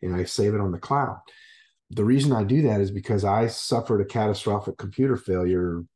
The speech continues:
back in two thousand and six, a few days before a murder trial, and lost, uh, about two years worth of work and over four hundred different exhibits. So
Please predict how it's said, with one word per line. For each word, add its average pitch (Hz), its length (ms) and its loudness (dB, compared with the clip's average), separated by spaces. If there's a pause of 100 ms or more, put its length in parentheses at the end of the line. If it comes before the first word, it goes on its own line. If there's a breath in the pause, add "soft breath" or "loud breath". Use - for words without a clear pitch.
back 85 180 -4
in 90 80 -2
two 101 160 -4
thousand 98 380 0
and 80 100 -6
six, - 560 -2 (540 soft breath)
a - 40 -20
few 113 140 -2
days 107 200 4
before 98 340 0
a - 20 2
murder 110 300 2
trial, 85 420 -4
and 87 80 -4
lost, 98 560 -2 (100)
uh, 85 500 -6
about 85 380 -6
two 120 140 -2
years 107 320 0
worth 101 220 -2
of 85 60 -4
work 101 400 0
and 87 140 -6
over 90 200 -2
four 98 260 -4
hundred 95 260 -2
different 90 280 -4
exhibits. 90 600 -6 (440 loud breath)
So 90 500 0